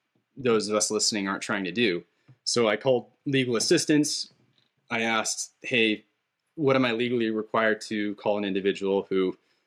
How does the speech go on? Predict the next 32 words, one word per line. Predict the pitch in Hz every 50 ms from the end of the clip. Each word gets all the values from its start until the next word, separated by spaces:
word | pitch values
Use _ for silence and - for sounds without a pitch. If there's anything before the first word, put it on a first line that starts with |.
| _ _ _
is | - 113 110
a | 113
man, | 107 107 107 107 104 104 101
identifies | 95 104 104 104 - 117 107 101 98
as | 95 95 107
a | 101
woman, | 98 101 95 98 98 95 95 95 - _
or | 135 120 107 104 101 92 - _ _ - _ _ -
this | 131 117 104 -
person?" | - 110 92 - - - 76 80 - _ _ _ _ _ _ _ _ _ _ _
And | 107 107 104 101 98 95 95 95 90 - - - _ _ _ _ 135
got, | - 123 117 107 - - _ 143 131
the | 120 110 107 104 98 101 101 98 - _ _ _ _
legal | - 135 131 131 135
assistance | 120 - - 131 - 135 120 -
got | - 120 110 -
back | 113 113 110 -
to | - 117
me | 110 107
in | 101
a | 98
week | 104 110 104 -
or | 104
two, | - - 110 104 107 104 101
said, | 98 - - 104 101 98 95 -
"Okay," | - 113 - - 101 90 87 - - _ -
got | - 110 110 -
back, | - 113 113 107 107 - -
levels | 127 107 104 101 101 104 104 101
at | -
the | 110
Pentagon, | - - 117 110 107 101 104 101 101 101 98 98 -